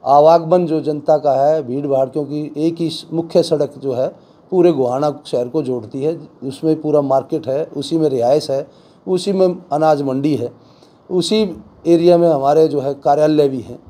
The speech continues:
तो इन सब चीज़ों को देख के अब हमें और आप सबको ये महसूस हो रहा है कि जो ये नाकाबंदी की गई, इससे काफ़ी आम जनता को आराम मिला है, और जो चीज़ें मुख्य रूप से जैसे यातायात है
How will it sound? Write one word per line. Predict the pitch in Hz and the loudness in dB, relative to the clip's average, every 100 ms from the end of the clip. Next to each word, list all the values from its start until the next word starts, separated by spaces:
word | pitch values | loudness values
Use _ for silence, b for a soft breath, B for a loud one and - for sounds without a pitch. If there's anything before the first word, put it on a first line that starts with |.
| b b b | b b b
तो | 165 | -2
इन | 180 185 | -2 0
सब | 190 160 | -4 -2
चीज़ों | 185 180 190 | -4 -2 0
को | 175 | 0
देख | 143 156 160 | 0 0 0
के | 190 - | -2 0
अब | 165 160 - _ - | 0 0 -4 _ -14
हमें | 135 151 170 170 - _ _ _ _ _ - | -6 0 0 0 -10 _ _ _ _ _ -2
और | 139 - 147 | -2 0 4
आप | 175 | 4
सबको | 170 143 110 120 117 135 | 2 -6 -6 -12 -12 -10
ये | |
महसूस | 127 131 - 185 180 | -8 -6 -4 -6 -4
हो | 139 | -4
रहा | 131 135 | 0 0
है | 151 | -2
कि | 165 156 | -6 -4
जो | 143 | 2
ये | 175 170 165 - b b _ | 2 2 -2 -20 b b _
नाकाबंदी | 139 151 175 151 139 131 | -4 0 2 2 -2 -6
की | 120 127 | -8 -6
गई, | 147 | -4
इससे | 170 160 156 165 | -6 -8 -8 -8
काफ़ी | 151 147 156 170 - - 120 - 147 | -2 -2 0 -4 -6 -18 -20 -8 0
आम | 180 175 | 2 2
जनता | 143 117 131 | 0 -2 -4
को | 120 147 208 b b b b b - | -4 -6 -8 b b b b b -2
आराम | 147 160 175 | 4 6 4
मिला | 151 135 123 | 2 0 0
है, | 135 202 | -2 -4
और | - 156 165 165 _ - | 0 2 0 -4 _ -18
जो | 131 156 | -8 -8
चीज़ें | 180 156 180 180 - _ 160 | -6 -2 0 0 -6 _ -8
मुख्य | 165 - 170 | -6 0 2
रूप | 160 | 2
से | 160 156 | 0 -2
जैसे | 147 151 | 0 -2
यातायात | 147 156 156 147 127 120 131 | 2 2 2 2 2 -2 -6
है | 123 | -10